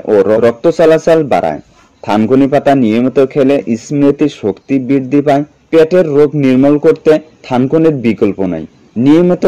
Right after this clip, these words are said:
খেলে যে কোনো পেটের রোগ থেকে মুক্তি পাওয়া যায়। একই সঙ্গে পেট নিয়ে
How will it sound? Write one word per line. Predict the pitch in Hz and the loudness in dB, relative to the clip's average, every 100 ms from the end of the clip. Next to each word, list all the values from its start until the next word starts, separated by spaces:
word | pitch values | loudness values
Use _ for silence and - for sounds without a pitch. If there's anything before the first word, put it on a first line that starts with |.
| 185 | 0
খেলে | 156 127 143 | 0 2 2
যে | 127 117 170 | 0 0 0
কোনো | 175 185 180 | 2 -2 -2
পেটের | - - - 143 | 0 0 2 0
রোগ | 139 151 151 | 2 -2 -2
থেকে | - 156 175 | -6 -2 -2
মুক্তি | 135 98 - 117 | -2 -4 -4 -4
পাওয়া | 131 107 90 | 0 0 0
যায়। | 90 85 - - - - | -2 -8 -8 -20 -20 -4
একই | 123 123 185 | -2 2 0
সঙ্গে | 196 185 196 | 2 2 2
পেট | 196 240 - | 2 2 2
নিয়ে | 175 170 | -2 0